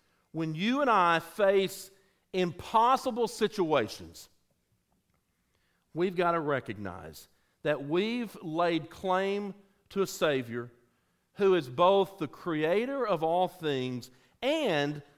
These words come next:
the one who is the provider of overcoming power.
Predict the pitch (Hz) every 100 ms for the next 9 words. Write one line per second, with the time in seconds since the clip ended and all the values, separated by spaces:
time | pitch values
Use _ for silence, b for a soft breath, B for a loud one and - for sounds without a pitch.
0 | 147 160 147 175 202 220 214 208 - 202
1 | 185 156 131 143 - 151 120 170 190 143
2 | 120 131 139 B B - 139 143 - 185
3 | 196 185 185 185 - - 165 147 139 135
4 | 131 - _ _ _ _ - 107 85 73
5 | 64